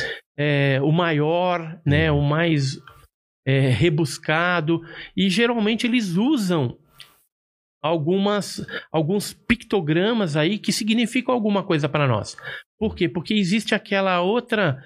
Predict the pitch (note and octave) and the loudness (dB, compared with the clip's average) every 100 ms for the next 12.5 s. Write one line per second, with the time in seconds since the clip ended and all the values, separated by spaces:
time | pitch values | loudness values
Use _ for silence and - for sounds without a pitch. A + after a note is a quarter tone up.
0 | - - - C#3+ D3 C#3+ C3+ B2+ - C3 | -14 -16 -6 -2 0 2 2 2 0 0
1 | C3+ C3 - C3+ F3 - F#3 G#3 B3 F#3 | 0 0 0 2 2 0 -2 0 0 -2
2 | D3+ C#3+ D#3 D3 - D#3 C#3 B2+ D#3 A3 | -4 0 0 0 -2 0 0 2 2 0
3 | F#3 - - - - - F3+ - F#3+ G3 | -2 -8 -12 -14 -14 -4 -4 2 4 4
4 | - G3 - _ - A#3+ C4+ C#4 A3+ - | 2 -4 -6 _ -2 0 0 0 -2 0
5 | F#3+ C3 D3+ D#3+ G3 - D4 - - - | 0 2 0 2 0 -2 -6 -6 -14 -10
6 | - - _ - F3+ F3+ G3+ F#3 F3 G3+ | -12 -14 _ -4 -2 0 0 -2 -2 0
7 | G#3 G#3 G#3 A3 G#3 - F#3+ F#3+ F#3 G3 | 0 0 2 2 0 -2 -2 0 0 0
8 | F#3+ - G3+ A3 F#3+ E3+ - - - - | 0 -2 -2 2 4 2 0 -10 -10 -10
9 | - F3+ F#3+ B3 A3+ G3 F3+ G3 A#3+ C#4+ | -6 -2 2 2 2 4 4 2 2 0
10 | - F#3 - D3 D#3+ F#3 F#3 E3+ F3 F#3 | 0 -2 0 0 2 2 0 0 0 0
11 | D#3+ D#3+ D#3 - D3 D#3 F3+ F#3+ F#3+ F#3 | 0 0 0 -2 -2 0 0 0 0 0
12 | F3 E3+ D3 G#3 | 0 2 2 0